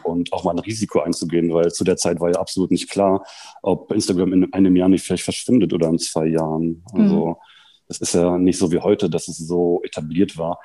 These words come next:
Speaker 1: Ich erinnere mich noch an die ersten Gespräche, wo es wirklich, äh, anfangs darum ging, überhaupt zu erklären, was, äh, das Netzwerk ist und was die Vorteile sind.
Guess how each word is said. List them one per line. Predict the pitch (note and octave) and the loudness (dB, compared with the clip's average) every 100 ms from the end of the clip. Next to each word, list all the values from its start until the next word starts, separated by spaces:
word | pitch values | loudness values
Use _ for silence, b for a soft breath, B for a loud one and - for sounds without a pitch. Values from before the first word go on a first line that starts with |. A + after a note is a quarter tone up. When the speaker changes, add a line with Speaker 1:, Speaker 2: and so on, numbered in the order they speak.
| B - | B -6
Speaker 1:
Ich | - | -2
erinnere | F#2+ G2 F2+ | 4 6 6
mich | F#2 E2+ | 4 4
noch | F#2 - | 0 2
an | F2 | 0
die | F2+ | 0
ersten | F2 - | 0 -2
Gespräche, | E2+ - - G#2 G2 F2+ | -4 -4 -2 0 0 2
wo | E2+ F2 F2 B B | 4 2 0 B B
es | - E2+ | -4 -2
wirklich, | G2 F#2+ - | 0 -2 -2
äh, | F2+ F2+ F2+ | -4 -2 0
anfangs | G2+ F#2+ F2+ | 0 0 0
darum | F#2 E2+ F2 | 0 2 2
ging, | F#2 G2+ G#2 | 4 4 4
überhaupt | F2 F2+ | 0 -2
zu | - | -2
erklären, | E2+ - - F2+ G2+ G2 F#2+ F#2+ F2+ | -6 -6 -6 2 4 4 4 2 0
was, | E2+ F2 F2 - - | -6 -6 -6 -8 -8
äh, | F2+ F2+ E2+ | -4 -2 -2
das | F2+ | -2
Netzwerk | F2 F2 E2+ - | -2 -2 -4 -4
ist | - G#2+ - - - | -4 -4 -8 -8 -10
und | - D#2+ E2 F2 | -6 -2 -2 -2
was | F2 | -4
die | E2 | -4
Vorteile | - G#2 - F2 E2+ | -2 -2 0 0 0
sind. | D#2+ E2 E2 - | 0 -2 -2 -6